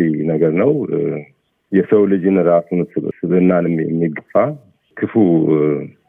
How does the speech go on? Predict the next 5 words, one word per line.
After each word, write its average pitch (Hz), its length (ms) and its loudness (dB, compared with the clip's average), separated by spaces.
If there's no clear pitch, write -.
ጉዳይ 82 400 -4
ነው። 92 140 -2
ይሄን 92 280 2
ደግሞ 87 220 0
አሁን 87 220 2